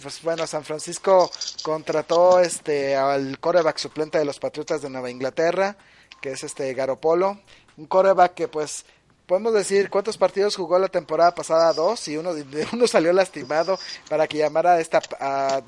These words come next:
a este, a Brissett, si no me equivoco. Pero, pues, Garoppolo, pues, viene, pues, a cubrir el puesto de quarterback. Este, ahora sí la pregunta es, ¿en qué partido lo van a utilizar?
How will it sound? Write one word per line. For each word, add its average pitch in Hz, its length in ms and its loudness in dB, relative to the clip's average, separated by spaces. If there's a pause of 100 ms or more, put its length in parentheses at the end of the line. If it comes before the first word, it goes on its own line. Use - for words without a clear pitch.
(120)
a 135 80 -4
este, 147 220 -6
a 160 80 4
Brissett, 160 400 -4 (260)
si - 160 -18
no 143 120 -10
me 156 100 -10
equivoco. 151 540 -6 (560)
Pero, 143 360 0
pues, - 160 -8
Garoppolo, 180 600 2
pues, 147 160 -12
viene, 180 480 -4
pues, 143 240 -12
a 139 80 -6
cubrir 147 260 -10
el 165 80 -8
puesto 170 280 -6
de 156 120 -4
quarterback. 180 540 -4 (580)
Este, 135 640 -10 (640)
ahora 185 220 0
sí 196 100 -10
la 196 120 0
pregunta 180 500 -2
es, 185 240 -2 (840)
¿en 170 120 -16
qué 214 120 0
partido 226 320 2
lo 214 120 2
van 196 160 0
a 214 40 -6
utilizar? 175 640 -6